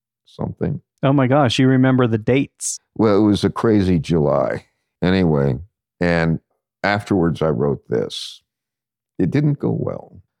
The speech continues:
Speaker 1: This is a public service announcement.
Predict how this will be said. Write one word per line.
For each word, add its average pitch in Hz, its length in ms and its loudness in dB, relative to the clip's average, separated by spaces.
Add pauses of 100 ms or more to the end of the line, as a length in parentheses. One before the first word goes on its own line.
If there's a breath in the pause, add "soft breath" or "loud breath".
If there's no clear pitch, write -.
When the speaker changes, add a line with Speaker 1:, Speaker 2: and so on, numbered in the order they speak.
(460)
Speaker 1:
This 151 420 0
is 98 140 2
a 185 80 2
public 117 500 -2
service 71 680 -2 (100)
announcement. 65 720 -4